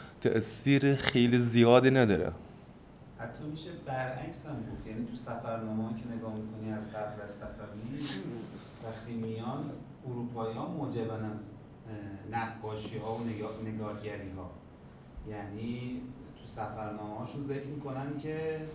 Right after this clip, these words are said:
Speaker 2: به عنوان یه چیز جالب،
Speaker 1: آه، این
Speaker 2: یعنی حتی می‌شه گفت از این طرف به اون طرف.
Speaker 1: علتش اینه که این، علت این تعجب اینه که، اه، در نظر آنها تصویر در اسلام به شدت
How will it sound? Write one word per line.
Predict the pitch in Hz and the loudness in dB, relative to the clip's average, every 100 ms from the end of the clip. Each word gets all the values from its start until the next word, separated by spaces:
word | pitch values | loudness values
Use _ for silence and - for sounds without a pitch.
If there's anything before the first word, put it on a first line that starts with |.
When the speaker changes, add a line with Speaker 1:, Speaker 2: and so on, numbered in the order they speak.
| - - - - - - | -12 -16 -18 -16 -14 -8
Speaker 2:
به | |
عنوان | 113 113 117 139 | -6 -4 -2 -2
یه | |
چیز | 143 143 151 156 156 147 - | -2 -2 0 2 0 -2 -2
جالب، | 127 120 139 - - - - - - - - - | 0 2 2 0 -4 -12 -16 -18 -18 -18 -18 -2
Speaker 1:
آه، | 127 123 - | 2 2 2
این | 143 165 | 2 4
Speaker 2:
یعنی | 143 | 4
حتی | 135 147 147 165 | 2 0 -2 -4
می‌شه | - | -4
گفت | 180 175 | -2 -2
از | - 135 | 0 0
این | - - | -2 0
طرف | 180 135 117 | 2 2 -2
به | 120 | -4
اون | 110 107 107 | -4 -4 0
طرف. | 104 | 6
Speaker 1:
علتش | 131 131 139 156 151 | 10 12 12 10 8
اینه | 160 160 156 | 6 4 6
که | 156 156 156 - - | 10 10 10 6 2
این، | 120 123 - | 2 2 0
علت | 113 113 120 | 2 4 4
این | 120 123 | 4 6
تعجب | 127 113 110 123 131 | 8 8 8 4 4
اینه | 135 139 | 4 4
که، | 135 139 143 143 - - - - | 6 8 8 2 -6 -14 -10 2
اه، | 101 107 | 8 8
در | 107 113 | 10 10
نظر | 117 117 113 117 123 | 10 8 8 8 8
آنها | 113 123 127 120 127 127 | 8 8 6 6 6 6
تصویر | 127 123 113 - 120 117 | 6 4 2 2 2 4
در | 113 113 | 4 2
اسلام | 104 - 120 120 127 - - | -2 2 4 4 2 -2 0
به | 107 | 0
شدت | - - - - 120 - - 123 | -2 -8 -8 -4 -4 0 4 4